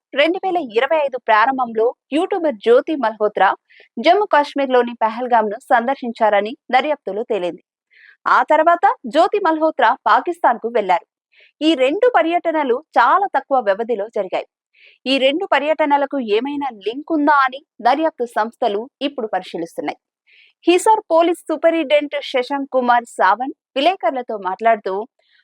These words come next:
ఆధునిక యుద్ధం సరిహద్దులను మాత్రమే జరగదు. పాకిస్తాన్ ఇంటెలిజెన్స్ ఆపరేటివ్స్ తమకు అవసరమైన సమాచారాన్ని సేకరించేందుకు సోషల్ మీడియా ఇన్‌ఫ్లుయెన్సర్లను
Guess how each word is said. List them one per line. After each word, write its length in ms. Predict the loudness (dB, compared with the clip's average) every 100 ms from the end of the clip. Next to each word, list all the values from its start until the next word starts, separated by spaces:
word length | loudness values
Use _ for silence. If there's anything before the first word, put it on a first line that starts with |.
| _ 2
ఆధునిక 500 | 2 2 0 -4 -2
యుద్ధం 440 | -2 0 -2 -2
సరిహద్దులను 720 | -2 -2 -2 -2 -2 -2 -4
మాత్రమే 520 | 0 0 0 0 0 0
జరగదు. 400 | 2 0 0 -8 _ _ _ _ _ _ -2
పాకిస్తాన్ 540 | 0 2 0 0 0 -2 -8
ఇంటెలిజెన్స్ 600 | -4 -2 -2 -2 -4 -4 0
ఆపరేటివ్స్ 720 | 0 2 0 0 -2 -6 -8 _ -2
తమకు 260 | 0 -2 -4
అవసరమైన 640 | -4 -4 -2 0 0 -2 -4
సమాచారాన్ని 800 | -2 0 0 0 0 0 -4 -10
సేకరించేందుకు 960 | -8 -8 -6 -6 -2 -2 0 -2 -6 _ _ _ _
సోషల్ 500 | -6 0 2 2 0
మీడియా 340 | 0 0 0 -2
ఇన్‌ఫ్లుయెన్సర్లను 1000 | -4 -4 -2 -2 -2 -2 0 2 2 0